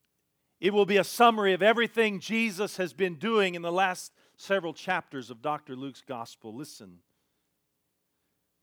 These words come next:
"But he said to him, a man was giving a big dinner,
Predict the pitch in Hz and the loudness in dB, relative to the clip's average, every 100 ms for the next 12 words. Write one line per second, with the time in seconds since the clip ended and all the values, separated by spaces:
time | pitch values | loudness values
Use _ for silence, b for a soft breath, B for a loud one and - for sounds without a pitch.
0 | _ 139 139 - 202 190 147 127 135 117 | _ -14 -12 -8 -6 -6 -6 -10 -8 -8
1 | 113 135 151 170 165 135 - 175 165 147 | -10 -8 -6 -6 -6 -10 -8 -6 -6 -8
2 | 127 151 143 107 135 110 85 | -10 -10 -12 -14 -14 -14 -16